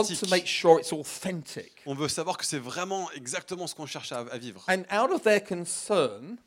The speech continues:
Speaker 1: Et, et de cette préoccupation,
Speaker 2: they send Barnabas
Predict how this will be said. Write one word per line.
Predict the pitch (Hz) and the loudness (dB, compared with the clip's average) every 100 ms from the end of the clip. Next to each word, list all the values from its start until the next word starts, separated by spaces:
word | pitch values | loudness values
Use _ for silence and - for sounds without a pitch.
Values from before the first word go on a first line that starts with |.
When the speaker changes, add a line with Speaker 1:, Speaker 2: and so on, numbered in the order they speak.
| _ _ | _ _
Speaker 1:
Et, | 156 165 165 | -10 -4 -4
et | 170 | -4
de | 147 120 220 | -8 -8 -4
cette | - 220 | -2 -2
préoccupation, | - - 240 262 - 196 170 - 113 139 185 | -6 -8 -4 -4 -6 -6 -6 -4 -6 -8 -2
Speaker 2:
they | 165 | 0
send | - - 180 180 143 | 2 2 2 0 8
Barnabas | 180 170 139 117 120 143 - - | 10 10 8 -2 -8 -10 -12 -16